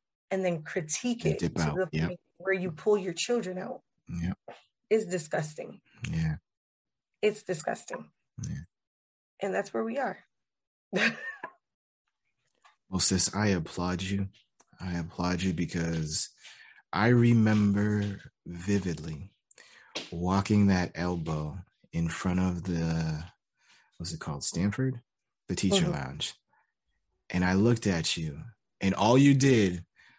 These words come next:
Speaker 2: was put your arm around me.
Speaker 1: Mm-hmm.
Speaker 2: And it felt, I think you may have a couple months over me, or I have a couple months. We're not too far away in age,
Speaker 1: Mm-hmm.
Speaker 2: but it felt like an older sister,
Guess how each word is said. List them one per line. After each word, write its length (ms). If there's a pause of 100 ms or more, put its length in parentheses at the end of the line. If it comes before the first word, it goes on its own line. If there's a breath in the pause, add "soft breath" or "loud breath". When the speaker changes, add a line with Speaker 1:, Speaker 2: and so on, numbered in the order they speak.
(480 soft breath)
Speaker 2:
was 180
put 340
your 220
arm 220
around 360
me. 220 (540)
Speaker 1:
Mm-hmm. 340 (300)
Speaker 2:
And 160
it 160
felt, 640 (400)
I 160 (180)
think 240
you 80
may 220
have 200
a 80
couple 520
months 560
over 240
me, 160
or 160
I 40
have 140
a 80
couple 240
months. 220
We're 100
not 380
too 180
far 260
away 280
in 100
age, 380 (500 soft breath)
Speaker 1:
Mm-hmm. 100
Speaker 2:
but 120
it 180
felt 640
like 300
an 180 (300)
older 880
sister, 720